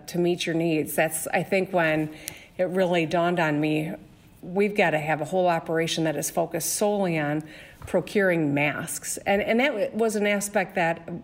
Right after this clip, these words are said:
was surprising. Um, we didn't, we didn't stay surprised for long. We just went into action. Uh, I think as one of the first people to, you know, share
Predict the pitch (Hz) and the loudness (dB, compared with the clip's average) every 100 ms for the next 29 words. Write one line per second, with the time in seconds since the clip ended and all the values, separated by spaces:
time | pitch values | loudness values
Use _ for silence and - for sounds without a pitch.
0 | - 190 185 - 170 175 180 185 208 214 | -8 -2 0 0 0 2 2 0 0 0
1 | 226 - 170 156 151 165 185 190 175 180 | -4 -4 -2 0 0 2 2 2 2 -2
2 | - - - - - - 202 226 220 214 | -4 -18 -20 -20 -10 -6 0 2 2 0
3 | 208 - 208 233 240 226 240 226 220 233 | -2 0 2 4 2 -2 -2 0 0 0
4 | 226 185 196 214 190 185 185 190 196 185 | 0 0 0 0 -2 -4 -2 -2 -2 -4
5 | - 165 190 - 247 254 262 - 190 170 | -2 -2 -2 -2 0 -2 -4 -2 0 0
6 | 170 208 190 - - - - - 180 190 | 0 -2 -2 -4 -8 -18 -10 -4 0 0
7 | 185 180 190 185 214 202 180 175 175 156 | 0 0 0 0 -2 0 0 2 2 2
8 | - - 214 165 160 - 196 180 175 180 | -2 -4 0 0 0 0 2 2 2 -2